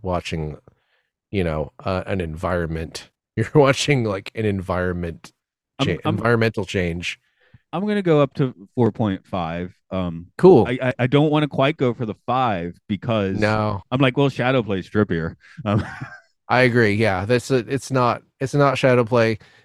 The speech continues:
Speaker 1: And who knows, there might be something even trippier than that that's coming down the pipe, and I
Speaker 2: But again, the,
Speaker 1: not
Speaker 2: the
Speaker 1: sure what that'd be.
Speaker 2: melting, the mel-, the, the exploding thermometer, melting painting, and screaming, that's, that's a full-on five.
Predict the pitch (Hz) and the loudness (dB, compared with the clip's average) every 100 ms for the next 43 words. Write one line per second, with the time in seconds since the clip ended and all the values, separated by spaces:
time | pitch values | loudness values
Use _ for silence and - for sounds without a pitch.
0 | _ 139 160 180 180 143 113 120 120 135 | _ 4 6 8 6 4 2 0 2 0
1 | 120 120 131 117 117 113 110 110 - 110 | -2 -4 -4 -2 -2 -2 -4 -4 0 0
2 | 110 107 104 104 113 104 101 _ 107 95 | 0 -2 -2 0 0 0 -2 _ -6 -6
3 | - - 107 107 101 95 - 107 92 - | -10 -4 0 2 0 0 0 0 0 -2
4 | 85 85 85 143 139 147 123 - - 127 | -4 -4 -2 0 2 2 2 0 0 0
5 | 135 143 147 135 113 98 113 110 120 120 | 4 2 2 0 -2 -6 -4 -2 -4 -4
6 | 117 107 104 98 92 - _ _ - 110 | -4 -2 -2 -4 -6 -12 _ _ -8 -8
7 | - 123 120 113 117 107 104 104 98 92 | 2 4 4 2 -2 0 0 2 2 2
8 | 92 98 95 110 90 101 95 90 87 85 | 2 2 2 -4 -4 -6 -2 -2 -4 -6
9 | - 123 131 98 85 104 - _ 104 110 | 0 4 4 4 2 -2 -4 _ -2 -2
10 | - 98 - 104 95 87 87 - 87 90 | -4 -8 -2 0 0 -2 -4 -6 -6 -2
11 | 104 123 | -2 -4